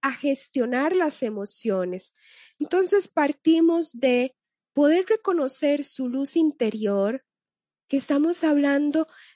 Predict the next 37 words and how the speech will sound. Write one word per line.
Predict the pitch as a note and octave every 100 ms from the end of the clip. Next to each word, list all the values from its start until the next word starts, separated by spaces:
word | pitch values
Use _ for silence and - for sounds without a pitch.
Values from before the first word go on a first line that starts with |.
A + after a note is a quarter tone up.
| _
de | - D4 -
que | C#4+ C#4+ D4
es | D#4+ -
recordarles | - D4+ D#4+ - - C#4 B3+ C#4 E4 F#4 F#4+ D4 C4+ C4 C4
de | B3
alguna | A#3+ B3 C#4+ D#4
manera | C#4+ C4+ C#4+ C#4+ C#4+
también | - B3+ B3+ C4
a |
estos | C4+ - C#4+
niños | C#4 C#4 C4 C4 -
que | A3+
no | A3
han | A3+
sido | - C4 B3+
escuchados | B3+ - - C4 B3 B3 A#3
o | G#3
que | F#3+
no | F#3+
han |
sido | G3+ A#3 A#3+
atendidos, | - A#3+ A#3+ B3 B3 B3 - _ _ _
porque | F3 -
no | E3+ E3+ F3
lo | G#3+
hemos | B3+ D4+
sabido | E4 D4+ D4 C#4+
hacer | C#4+ C#4+
mejor, | C4+ C4 - G#3 A3
no | G#3+
vamos | G#3 C4+
a | D4
cargar | A#3+ G#3+ G3+
con | - A#3+
culpas, | - A3+ G3+ - G#3 - - - _ - _ _
pero | D4+ D4+
también | - D4+ D4+ D#4 E4+ F4+